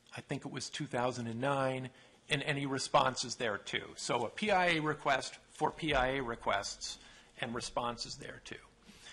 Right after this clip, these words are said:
So we get that request, and I go out to all the different divisions of the Attorney General's office and say, "Well, you know, let me know how much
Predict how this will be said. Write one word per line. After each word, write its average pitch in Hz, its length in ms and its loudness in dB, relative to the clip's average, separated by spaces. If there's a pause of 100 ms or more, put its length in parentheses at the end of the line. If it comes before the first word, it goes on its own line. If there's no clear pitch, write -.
(520)
So 156 160 0
we 151 120 2
get 220 260 6
that 139 240 6
request, - 600 -4 (540)
and 131 380 4 (760)
I 151 220 8 (360)
go 143 180 6
out 151 280 8
to 151 60 0
all 139 160 8
the 143 100 0
different 135 300 -2
divisions 135 440 0
of 123 100 -6
the 127 100 0
Attorney 131 300 0
General's 127 400 -2
office 123 380 2
and 120 80 -6
say, 123 280 -2
"Well, 127 300 2 (100)
you 139 120 -6
know, 117 160 -4 (240)
let 143 140 -4
me 147 80 0
know 147 200 4
how 147 160 4
much - 360 2